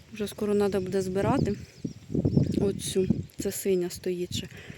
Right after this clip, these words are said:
І часник викопувати. Ну, поки. Мабуть, наступного тижня поки хай ще стоїть.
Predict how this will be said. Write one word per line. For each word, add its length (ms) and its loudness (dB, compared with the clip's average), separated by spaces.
І 80 -4
часник 520 -4
викопувати. 600 -4
Ну, 140 -6
поки. 240 -6
Мабуть, 440 0
наступного 440 0
тижня 340 -4
поки 180 -12
хай 160 -12
ще 140 -14
стоїть. 300 -10